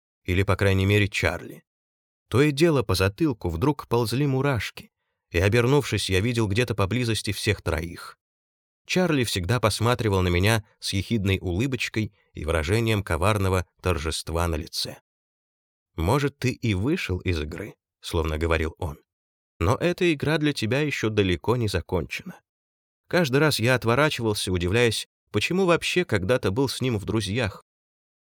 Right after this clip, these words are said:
Исключительно из-за Джеймса, конечно же. Но я не видел, чтобы Джеймс хоть раз глянул на меня. Вместо этого он всегда смотрел куда-то в землю, словно не зная, куда себя девать, и помню, казалось, что в компании этих двоих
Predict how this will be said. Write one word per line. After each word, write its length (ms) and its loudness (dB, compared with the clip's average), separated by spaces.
Исключительно 680 0
из-за 340 0
Джеймса, 500 -2
конечно 460 -6
же. 160 -12
Но 120 0
я 140 2
не 120 2
видел, 260 2
чтобы 300 0
Джеймс 400 2
хоть 180 -2
раз 320 -2
глянул 440 0
на 80 -8
меня. 320 -14
Вместо 380 0
этого 480 -4
он 160 4
всегда 360 2
смотрел 400 2
куда-то 360 2
в 40 -2
землю, 480 -2
словно 340 2
не 140 2
зная, 300 0
куда 240 2
себя 280 0
девать, 480 -2
и 120 -6
помню, 380 2
казалось, 400 2
что 200 0
в 60 -6
компании 540 2
этих 340 -2
двоих 480 -2